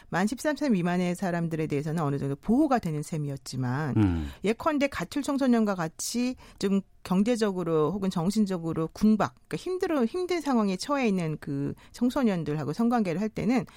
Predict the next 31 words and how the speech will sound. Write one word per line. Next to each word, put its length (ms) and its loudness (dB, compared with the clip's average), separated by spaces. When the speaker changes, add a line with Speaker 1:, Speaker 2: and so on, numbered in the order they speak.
Speaker 1:
보통 480 0
이제 140 -2
대가성이 1040 2
있는 260 0
관계가 380 -4
좀 120 -6
되기가 260 -2
쉽기 320 -4
때문에 680 -2
그런 260 2
상황에서 480 4
만약에 380 2
이제 140 -2
적발을 400 -2
하고 180 0
나면 380 2
그 180 -2
아이들이 480 -2
"아, 160 0
나는 180 4
합의에 400 0
의한 220 2
거였어요"라고 680 -2
이제 140 -4
해버리게 380 -2
되면 320 0
사실 180 -4
처벌을 520 0
하기가 280 -4
어려웠었어요. 680 -4
Speaker 2:
예. 200 4